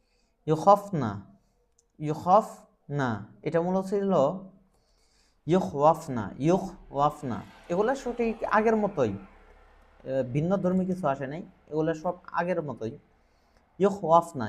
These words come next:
ইউখওয়াফনা, ওয়াইয়ের উপরে হরকত আছে, আগের হরফে সাকিন, তাই ওয়াইয়ের হরকতটা আগের হরফে দিয়ে গেলাম, ইউখ হয়ে গেল। ওয়াওয়ে সাকিন, ফায়ে সাকিন, ওয়াটাকে ফেলে দিতে হবে, হয়ে গেল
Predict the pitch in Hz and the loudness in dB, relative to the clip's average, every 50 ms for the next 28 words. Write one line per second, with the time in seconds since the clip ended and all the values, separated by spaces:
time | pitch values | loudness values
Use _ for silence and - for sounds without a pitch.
0 | - 127 147 151 151 - 190 190 196 196 196 220 208 170 139 151 165 - - _ | -4 -2 -4 -2 0 2 4 6 6 4 2 -2 -4 -4 -4 -4 -6 -10 -16 _
1 | _ _ _ _ _ _ _ _ _ _ _ _ _ _ - 160 165 175 185 190 | _ _ _ _ _ _ _ _ _ _ _ _ _ _ 4 6 6 6 6 4
2 | 190 190 208 208 220 220 - - - _ _ _ _ _ _ - 156 156 151 - | 0 0 0 2 2 2 0 -4 -10 _ _ _ _ _ _ 2 2 2 2 0
3 | 196 190 196 190 190 196 233 254 277 269 - _ _ _ _ _ _ _ _ _ | -2 -2 -2 -2 -2 -2 -4 -6 -6 -10 -16 _ _ _ _ _ _ _ _ _
4 | _ _ - 165 165 170 160 160 151 151 156 - 208 226 262 - - _ _ _ | _ _ -4 -2 0 2 2 2 2 0 -2 -2 -4 -4 -4 -6 -18 _ _ _
5 | _ _ _ _ _ _ _ _ _ _ _ _ _ _ _ _ - - - - | _ _ _ _ _ _ _ _ _ _ _ _ _ _ _ _ -20 -12 -6 -4
6 | 147 139 - 131 110 98 98 98 - - 139 143 147 156 160 170 175 180 165 - | -4 -2 -2 -4 -6 -6 -8 -8 -4 -4 -2 2 4 4 6 6 4 2 0 -2
7 | 160 151 - 180 175 - - 185 190 208 214 - - - 156 156 156 156 156 147 | -4 -4 -2 -4 -6 -4 0 0 0 0 -2 -4 -4 -2 0 0 0 0 0 -2
8 | 151 - 151 143 131 123 117 110 107 104 - - - 156 156 156 - 156 160 160 | -4 -8 -6 -6 -4 -2 -4 -4 -6 -8 -10 -10 -6 -6 -4 -2 2 2 2 2
9 | 147 139 127 120 113 104 98 95 - _ _ _ _ _ _ _ _ _ _ _ | 2 0 -2 -4 -4 -6 -8 -10 -14 _ _ _ _ _ _ _ _ _ _ _
10 | _ _ _ _ _ - 151 156 165 185 190 190 190 185 190 196 196 190 190 - | _ _ _ _ _ 4 6 6 6 6 2 0 -2 -4 -2 0 -2 0 0 2
11 | 147 143 143 139 139 117 120 113 101 98 98 - - _ _ _ _ - 143 139 | 2 2 0 -2 -4 -6 -6 -6 -6 -6 -8 -10 -14 _ _ _ _ -4 0 0
12 | 143 139 - 160 160 156 160 156 135 135 127 120 113 107 107 110 107 104 104 101 | 0 2 0 0 0 0 -2 -2 -2 -2 -2 -4 -6 -6 -6 -6 -6 -6 -6 -8
13 | 95 95 98 95 - _ _ _ _ _ _ _ _ _ _ _ _ _ _ _ | -8 -10 -12 -14 -18 _ _ _ _ _ _ _ _ _ _ _ _ _ _ _
14 | - 127 147 156 156 156 | 0 2 2 2 2 2